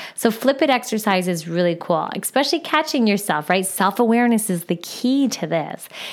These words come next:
is being aware when you're thinking about what you don't want. Um, it's, it's really, really powerful. I love that exercise. Okay, so another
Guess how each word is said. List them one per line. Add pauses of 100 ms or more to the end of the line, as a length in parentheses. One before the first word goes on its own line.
(120)
is
being
aware
when
you're (180)
thinking
about
what
you
don't
want. (640)
Um,
it's, (240)
it's
really,
really
powerful.
I
love
that
exercise. (380)
Okay, (160)
so
another